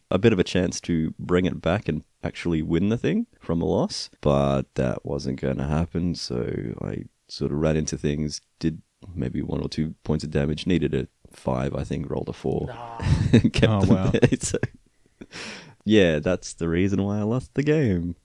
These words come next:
Speaker 1: I think he agreed as well, like, I should have won, but it didn't work. But yeah, it was a tough experience. Still a fun game against Tuck. We always have,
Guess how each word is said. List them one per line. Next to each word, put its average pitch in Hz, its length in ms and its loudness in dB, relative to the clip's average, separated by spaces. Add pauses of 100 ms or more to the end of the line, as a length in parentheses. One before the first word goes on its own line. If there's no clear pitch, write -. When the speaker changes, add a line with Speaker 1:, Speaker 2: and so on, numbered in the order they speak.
(320)
Speaker 1:
I 101 100 8
think 135 200 10
he 87 160 6
agreed 73 380 0 (240)
as - 180 -4
well, 69 180 0
like, 69 280 -6
I 71 260 0
should - 360 -4
have - 420 -6
won, 71 240 -2
but - 140 -4
it - 80 -4
didn't - 200 -2
work. 76 260 -4
But - 140 -2 (140)
yeah, 71 220 2 (120)
it 107 60 6
was 101 200 6
a 95 340 6 (180)
tough 160 200 4
experience. 90 800 2 (180)
Still 101 400 0
a - 40 -2
fun 73 240 -2
game 71 180 0
against 67 320 -6
Tuck. - 180 -4
We 90 60 -2
always 85 200 -2
have, - 280 -6